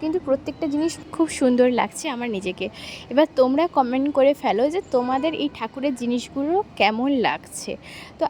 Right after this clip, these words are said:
আজকের মতো কিন্তু ব্লগটাকে এইখানেই শেষ করছি, দেখা হবে নেক্সট কোনো ব্লগে, নেক্সট কোনো ভিডিওতে। ততক্ষণ তোমরা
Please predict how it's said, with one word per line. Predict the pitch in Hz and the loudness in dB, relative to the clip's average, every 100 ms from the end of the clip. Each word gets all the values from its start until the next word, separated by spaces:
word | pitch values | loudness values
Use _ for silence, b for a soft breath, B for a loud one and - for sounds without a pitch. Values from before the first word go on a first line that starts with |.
| - | -2
আজকের | 240 247 311 | -4 -2 -2
মতো | 311 311 | 0 0
কিন্তু | 330 330 | 0 0
ব্লগটাকে | 285 269 240 262 269 | 0 0 0 -2 -4
এইখানেই | 277 240 262 277 | -4 -4 -2 -2
শেষ | 269 240 233 | -2 -2 -4
করছি, | - 285 - - 330 | -4 -6 -6 -8 -6
দেখা | 277 208 214 262 | -4 -4 -4 -4
হবে | 269 269 | -2 0
নেক্সট | 269 208 - | -2 -4 -6
কোনো | - 269 | -2 0
ব্লগে, | 262 269 269 277 | 2 2 2 0
নেক্সট | 202 - - | -4 -8 -4
কোনো | 254 269 | -2 0
ভিডিওতে। | 240 233 262 311 262 | -2 0 0 0 -2
ততক্ষণ | 214 269 - 339 330 | -2 -2 -4 -2 2
তোমরা | 311 285 294 | 2 4 4